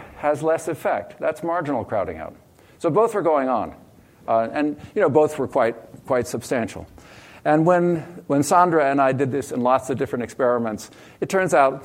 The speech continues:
that almost always you get both effects. It's, it's quite, uh, quite surprising. Um, okay, now let's turn,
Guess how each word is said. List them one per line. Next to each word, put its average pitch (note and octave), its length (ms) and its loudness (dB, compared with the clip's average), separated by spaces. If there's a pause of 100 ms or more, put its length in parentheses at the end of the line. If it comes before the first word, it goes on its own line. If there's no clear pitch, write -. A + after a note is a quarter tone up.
(180)
that D#3 100 0
almost D#3+ 360 2
always A#2+ 380 2
you B2+ 80 -2
get G#2+ 140 -2
both A2+ 240 -2
effects. G2+ 400 -8
It's, - 160 -14
it's - 200 -10
quite, C3 360 -4
uh, A2+ 200 -4
quite A#2+ 260 -6
surprising. A#2 560 -10 (340)
Um, G2+ 360 -2 (1300)
okay, D#3+ 280 4
now E3+ 160 6
let's A3+ 260 0
turn, G#3+ 380 0